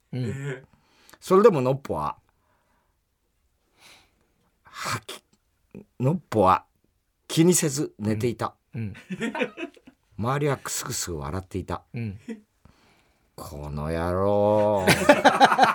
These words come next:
Speaker 2: いい加減にしろや、のっぽ。てめえ。と思いながら、目的地に着き、自由行動になった。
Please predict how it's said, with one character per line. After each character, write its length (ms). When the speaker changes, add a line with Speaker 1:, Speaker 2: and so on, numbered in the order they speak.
Speaker 2:
い 300
い 80
加 180
減 240
に 140
し 180
ろ 160
や、 300
の 160
っ 80
ぽ。 400
て 320
め 680
え。 680
と 220
思 180
い 60
な 100
が 80
ら、 260
目 260
的 260
地 160
に 140
着 360
き、 40
自 220
由 220
行 240
動 140
に 140
な 100
っ 60
た。 220